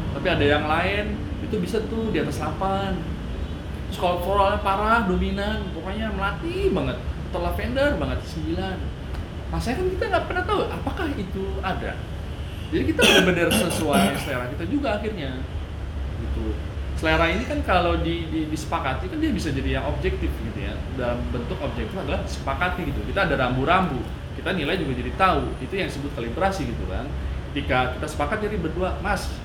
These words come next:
Ri, kita kalau kopinya floral kita kasih delapan koma lima ke atas ya.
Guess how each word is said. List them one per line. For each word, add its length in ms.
Ri, 240
kita 240
kalau 320
kopinya 600
floral 400
kita 160
kasih 380
delapan 300
koma 180
lima 160
ke 100
atas 220
ya. 160